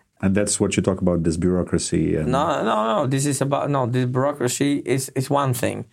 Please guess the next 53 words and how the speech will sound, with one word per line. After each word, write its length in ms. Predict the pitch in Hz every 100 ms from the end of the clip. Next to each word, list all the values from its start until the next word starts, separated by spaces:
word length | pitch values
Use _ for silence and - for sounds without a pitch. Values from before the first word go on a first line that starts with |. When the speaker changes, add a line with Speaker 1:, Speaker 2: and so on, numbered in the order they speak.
| -
Speaker 1:
Mm-hmm. 380 | 87 113 185 113
Speaker 2:
But, 300 | 117 120 -
uh, 540 | 120 120 123 123 123
this 240 | 123 120 117
is 120 | 123
about 400 | 127 117 120 123 -
what 140 | 123 127
is 80 |
the 100 | 127
vision 400 | 123 135 127 123
of 340 | 117 117 120 127
the, 460 | 117 117 117 117 120 - - _ - -
uh, 40 | 120 117 113
of 100 | 131
the 100 | 135
authorities 500 | 131 160 127 110 -
today. 200 | - 92 - -
Yes, 220 | - 135
how 120 | 127 120
Speaker 1:
Well, 80 | 113
Speaker 2:
the 60 |
Speaker 1:
there 140 | 127 120
was 120 | 120
Speaker 2:
skyline 120 | 120
Speaker 1:
this 80 | 127
Speaker 2:
will 80 | 123
look 80 | 120
Speaker 1:
vision 220 | 127 120
Speaker 2:
like. 60 |
Speaker 1:
of 180 | 110 98
building, 580 | 107 107 98 98 98 98
you 80 | 90
know, 120 | 87
buildings 500 | 82 92 90 92 87
around 320 | 87 85 85
Palace 380 | - 82 85 -
of 140 | 92 -
Culture, 420 | 82 85 - 82
so 240 | - 85
it's 100 | 80
disappearing 540 | 85 80 - - 82 82
and 120 | 78
so 140 | - 85
on. 60 |
Not, 140 | 90 95
not, 440 | 98 98 98 95
not 320 | 101 104 98 -
much 180 | 101 107
of 100 | 101
it 100 | 101
is 140 | 101
realized, 560 | 120 92 76 76 - -
yeah? 160 | 101